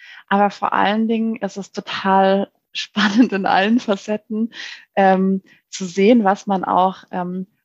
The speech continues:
ohne sich jetzt, ähm, sieben Tage die Woche live zu sehen, ähm, wie schnell man sich gegenseitig doch, ich sag jetzt einfach mal, durchschaut,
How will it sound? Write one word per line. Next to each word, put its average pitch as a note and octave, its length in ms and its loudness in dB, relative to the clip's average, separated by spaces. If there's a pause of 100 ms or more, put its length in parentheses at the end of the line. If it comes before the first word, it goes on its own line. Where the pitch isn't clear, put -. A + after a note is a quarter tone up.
(140)
ohne B3 300 6
sich A3+ 220 -2
jetzt, - 440 -6
ähm, F3 400 -2 (240)
sieben G#3 260 -2
Tage G3 360 -4
die F3 120 -8
Woche F#3+ 240 -2
live F3+ 460 0
zu - 180 -10
sehen, G3+ 580 0 (120)
ähm, F#3 440 -2 (680)
wie F3+ 500 -4
schnell G#3+ 760 0
man G3 540 -4
sich G3 220 -10
gegenseitig G3+ 760 -2
doch, A3 300 -4
ich G3+ 80 -10
sag A#3+ 120 0
jetzt A3 160 0
einfach G#3+ 220 -2
mal, G3 160 0
durchschaut, G#3 560 -2